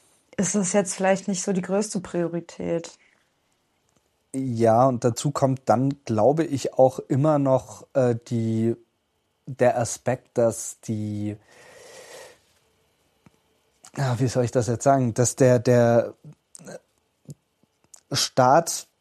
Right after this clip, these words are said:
Speaker 2: durchaus und gerade eine Regierung wie unsere jetzige, äh, durchaus ein Interesse daran hat, dass, äh, auf dem Land und außerhalb der Städte eine gewisse, ja,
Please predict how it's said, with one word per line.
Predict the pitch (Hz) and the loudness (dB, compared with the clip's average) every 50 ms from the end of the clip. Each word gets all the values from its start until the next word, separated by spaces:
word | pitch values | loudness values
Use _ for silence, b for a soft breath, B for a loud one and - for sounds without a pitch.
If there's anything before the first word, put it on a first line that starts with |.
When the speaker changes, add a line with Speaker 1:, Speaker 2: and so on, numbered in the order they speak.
| _ _ _ - | _ _ _ 6
Speaker 2:
durchaus | 156 151 147 135 131 - - - - 127 127 147 185 208 - - | 8 8 8 8 4 0 -2 2 4 6 6 6 4 2 -2 -6
und | - - 170 143 135 123 - | -2 0 2 2 2 2 0
gerade | - 131 117 117 117 123 139 151 139 113 | 0 0 2 2 2 4 4 4 4 2
eine | 135 131 131 120 | 2 0 0 0
Regierung | 127 117 - - 131 139 151 151 147 123 | 0 -2 0 0 2 2 2 2 2 0
wie | 120 131 | 0 0
unsere | 139 143 127 113 120 | 0 0 -2 0 0
jetzige, | 117 107 107 127 - - - 170 170 156 156 151 151 147 147 143 - - | 2 2 2 0 0 0 2 2 2 4 4 4 6 4 4 0 -2 -6
äh, | 135 135 127 123 120 | -4 -2 0 0 0
durchaus | - 135 131 123 - - 123 120 123 | 0 0 0 0 0 0 0 2 4
ein | 131 131 | 4 4
Interesse | 135 131 113 - 120 123 - - 135 | 2 0 -2 -2 -2 -2 2 2 2
daran | 113 113 107 95 104 104 104 95 87 | 2 2 0 -2 -2 -4 -6 -6 -6
hat, | 104 107 104 - _ - | -6 -6 -8 -8 _ 0
dass, | 113 110 110 - - - - - - - | 0 2 2 0 -4 -8 -10 -12 -12 -8
äh, | - 120 113 110 110 107 - _ | -6 -4 -4 -4 -4 -6 -6 _
auf | - 120 117 113 - - - - - _ _ _ - | 0 2 2 0 -2 -8 -18 -20 -20 _ _ _ -2
dem | 131 110 107 | -2 0 0
Land | 107 104 101 110 135 160 156 - | -2 -2 0 0 0 -2 -2 -4
und | - 131 117 113 | -6 -8 -8 -6
außerhalb | - 117 113 - 120 110 113 107 - | -4 -4 -2 -2 -2 -2 -2 -4 -6
der | - 110 | -8 -8
Städte | - - - - 120 127 - 151 143 139 135 135 - | -8 -8 -6 -6 -6 -4 -2 0 0 0 0 -2 -2
eine | - 123 117 117 120 117 117 117 117 B B B B B B B B B B B B _ | -4 -4 -2 -2 -2 -2 -2 -4 -6 B B B B B B B B B B B B _
gewisse, | - 135 123 110 110 139 139 - - - 131 127 127 127 123 123 120 120 120 - 135 - 160 160 156 151 _ _ _ _ _ _ _ _ _ _ _ _ - - - - _ _ | -2 0 0 2 2 0 0 0 2 2 2 4 4 4 4 2 2 0 -4 -8 -12 -14 -16 -20 -20 -20 _ _ _ _ _ _ _ _ _ _ _ _ -20 -20 -20 -20 _ _
ja, | - 117 117 123 127 123 | -8 -4 -2 0 -2 -2